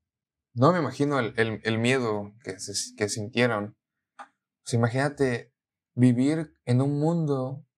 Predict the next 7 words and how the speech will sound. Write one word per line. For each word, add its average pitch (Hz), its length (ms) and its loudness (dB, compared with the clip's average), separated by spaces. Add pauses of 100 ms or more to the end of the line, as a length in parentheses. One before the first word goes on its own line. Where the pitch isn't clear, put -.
(340)
en 120 160 2
una 139 180 4
época 131 640 -2
en 113 160 -4
donde 113 440 -2
era 120 200 -2
común 120 500 -2